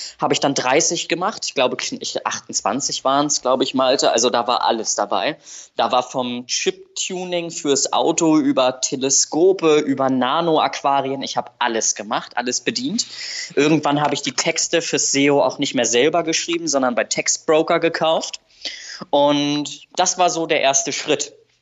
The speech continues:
Und dann habe ich mir immer mehr Psychologie-Know-how angeeignet. Und das Psychologie-Know-how habe ich dann übertragen. Und da habe ich mich dann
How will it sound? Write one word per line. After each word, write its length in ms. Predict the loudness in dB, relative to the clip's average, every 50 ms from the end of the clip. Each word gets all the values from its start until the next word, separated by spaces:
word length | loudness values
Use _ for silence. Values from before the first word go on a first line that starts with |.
| _ _ _ -20 -20 -20 -18 -14 -14 -12 -6 -2
Und 360 | 0 2 2 2 0 0 0
dann 120 | -2 0 0
habe 120 | 0 -2
ich 100 | -2 0
mir 140 | 0 -2 0
immer 180 | 2 2 2
mehr 320 | 2 4 4 4 4 4 2 2
Psychologie-Know-how 1160 | 0 -2 -2 -2 0 0 2 2 2 0 0 -2 -2 0 2 2 2 2 4 4 4 2 2
angeeignet. 800 | 0 -2 0 0 2 2 4 4 2 2 0 -4 -10 -10 -10 -14 _ _ _ -20 -20 -20 -20 -20 -20 -18 _
Und 240 | -6 -6 -4 2 2
das 220 | 2 2 2 -4
Psychologie-Know-how 1080 | -6 -6 -6 -4 -2 0 -2 -2 -2 -2 -2 0 2 4 2 2 2 2 4 4 2 2
habe 180 | 0 -2 -2
ich 120 | 0 0 2
dann 400 | 2 2 4 4 2 0 -2 -8 _ -8
übertragen. 1080 | -6 0 2 2 2 2 -2 -2 0 0 2 2 4 2 2 2 0 -4 -4 -6 -8 -14 _ _ -20 -18 -18 -18 -18 -20 _ _
Und 240 | -4 -2 -2 2 2
da 140 | 2 2
habe 140 | 2 0 -2
ich 100 | -2 -2
mich 220 | -2 -2 -2 0 0
dann 500 | 2 2 2 2 0 0 -2 -6 -12